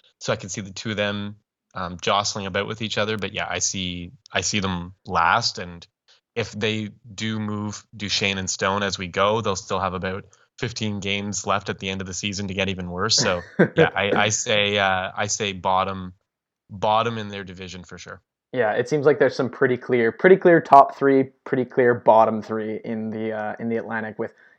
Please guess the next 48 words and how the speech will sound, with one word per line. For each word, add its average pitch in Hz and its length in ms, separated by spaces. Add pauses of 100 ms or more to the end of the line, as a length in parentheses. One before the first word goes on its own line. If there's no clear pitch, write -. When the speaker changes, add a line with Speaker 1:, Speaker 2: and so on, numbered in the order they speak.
Speaker 2:
you - 60
know, 101 40
Boston, 107 380
Tampa, 107 580
Toronto, 104 540
and 98 100
then 107 220 (220)
Montreal, 107 520
Ottawa, 104 320
Detroit. 104 540
So 107 300 (400)
it'll, 160 280
uh, 170 340
I, 147 200
I 147 60
feel 185 180
like 180 140
that's 165 160
the 151 120
easiest 135 520
division 120 340
to - 120
predict, 104 500 (120)
um, 104 320 (300)
but 123 120
then 107 280
watch 110 240
it 110 140
not 110 200
be 104 120
predictable. 104 580
So - 200 (300)
<laughs> - 260 (800)
Speaker 1:
That's, 131 200
if 120 80
there's 123 180
one 131 220
thing 120 200
that 110 120
I've 107 160
learned 107 180
just 98 140
sort 110 100
of 98 60
messing 104 280
around 95 100
with 95 100
proje-, 95 360